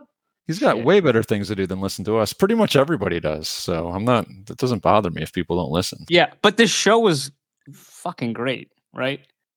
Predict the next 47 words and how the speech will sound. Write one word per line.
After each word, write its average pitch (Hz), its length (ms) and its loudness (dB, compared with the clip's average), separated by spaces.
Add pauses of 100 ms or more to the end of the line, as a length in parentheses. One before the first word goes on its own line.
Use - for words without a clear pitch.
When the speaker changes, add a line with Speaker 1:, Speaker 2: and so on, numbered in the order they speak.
Speaker 1:
Yeah, 170 380 4
no, 160 260 4
it 131 40 6
was 127 160 2
great. 170 400 2
It 131 180 2
was, 139 280 4
you 135 80 -2
know, 127 160 2
he 123 120 0
went 151 240 0
for, 151 200 2
like, 135 260 4
the, 104 480 0
the 110 80 -6
Scooby-Doo 131 680 0
vibe. 147 400 2
I 117 100 4
could - 180 -4
totally 123 360 4
see 107 260 -2
that. 101 340 2 (460)
Uh, 90 280 -4
Speaker 2:
But 202 140 4
it 226 80 0
was 220 200 4
like 214 200 4
a 202 40 0
mo-, 190 240 -2
it 202 100 2
was 185 260 2 (100)
clean 233 400 -2
and 185 140 0
modern, 139 680 2 (220)
but 151 100 2
it 156 40 2
was 143 120 0
still 180 280 0
Speaker 1:
For 170 60 4
Speaker 2:
in 156 80 0
that 147 140 4
Speaker 1:
sure. 196 140 4
Speaker 2:
sense. 127 640 0
It 151 120 -4
was, 143 380 -2
yeah. 127 400 -4 (520)
Speaker 1:
Yeah. 123 340 0